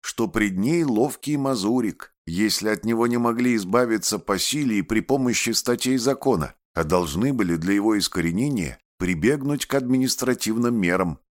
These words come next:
И она всегда рада сбыть меня куда-нибудь, хоть в омут головой. Видя ее затруднения, я прихожу к ней на помощь, так как, говорю я, я сам избирал место жительства, то не пожелаете ли вы,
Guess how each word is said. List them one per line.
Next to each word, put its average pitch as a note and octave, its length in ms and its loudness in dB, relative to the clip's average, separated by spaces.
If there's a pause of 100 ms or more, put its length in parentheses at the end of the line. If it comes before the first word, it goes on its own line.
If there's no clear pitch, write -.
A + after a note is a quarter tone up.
(180)
И F#2+ 100 -2
она G2+ 280 2
всегда A2 540 0
рада G#2+ 360 2
сбыть F2 420 -4
меня F#2+ 240 0
куда-нибудь, A#2 720 -2 (120)
хоть - 320 -2
в F2+ 100 -2
омут A2+ 280 4
головой. A2 560 0 (420)
Видя A2+ 380 -2
ее F2+ 320 0
затруднения, F#2 960 -2 (180)
я A2 260 0
прихожу G#2+ 520 0
к - 100 -10
ней C#3 160 0
на C#3 160 0
помощь, F#2 520 0 (380)
так C3 300 0
как, - 480 -6
говорю G2+ 400 2
я, C#2+ 240 -2 (360)
я F#2 220 -2
сам A#2+ 360 0
избирал G2+ 420 2
место G2+ 380 -2
жительства, F2 680 -4 (240)
то B2 100 0
не A#2 120 4
пожелаете A#2 720 0
ли D3+ 120 0
вы, B2 260 -4